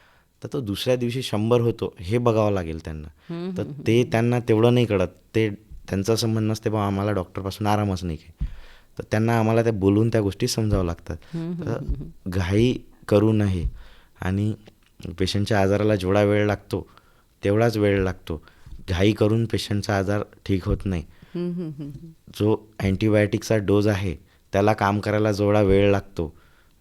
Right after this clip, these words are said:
Speaker 1: इंजेक्शनला काम करायला जेवढा वेळ लागतो, तो तेवढा द्यावाच लागेल.
Speaker 2: हम्म, हम्म, हम्म.
Speaker 1: आणि सर्वात म्हणजे महत्त्वाचं की पेशंटनी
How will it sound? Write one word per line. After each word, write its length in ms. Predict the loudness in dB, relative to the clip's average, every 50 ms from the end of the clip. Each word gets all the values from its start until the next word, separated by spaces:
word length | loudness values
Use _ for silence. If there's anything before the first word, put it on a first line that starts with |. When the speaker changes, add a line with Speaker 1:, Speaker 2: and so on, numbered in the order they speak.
| -20 _ -20 -16 -6
Speaker 1:
इंजेक्शनला 560 | -4 -2 0 0 0 0 0 0 0 0 0
काम 240 | 0 0 0 0 0
करायला 300 | 0 -2 0 0 0 0
जेवढा 260 | 0 0 0 2 2
वेळ 220 | 2 2 0 0 -2
लागतो, 260 | -4 -6 -8 -10 -10 -10
तो 60 | -8
तेवढा 260 | -4 -2 -2 0 0
द्यावाच 320 | 2 2 4 2 2 2 0
लागेल. 280 | -4 -4 -4 -4 -6 -10 -12 -16 _ _ -10
Speaker 2:
हम्म, 200 | -8 -6 -6 -6
हम्म, 200 | -6 -6 -8 -8
हम्म. 220 | -10 -10 -14 -14 -14 -8
Speaker 1:
आणि 300 | -4 -2 -2 -2 -2 -4 -6 _ _ _ _ _ _ _ _ _ _ _ _ _ _ _ _ -14 -6
सर्वात 360 | -4 0 2 4 2 2 2 0 -12 -20 -14
म्हणजे 320 | -6 -4 -2 -2 0 0 0
महत्त्वाचं 500 | 2 2 0 0 0 0 0 0 -2 -8 -8
की 120 | -8 -12 -12 -12 _ _ _ _ _ -20 _ -4
पेशंटनी 500 | -2 -2 0 0 0 0 0 0 -2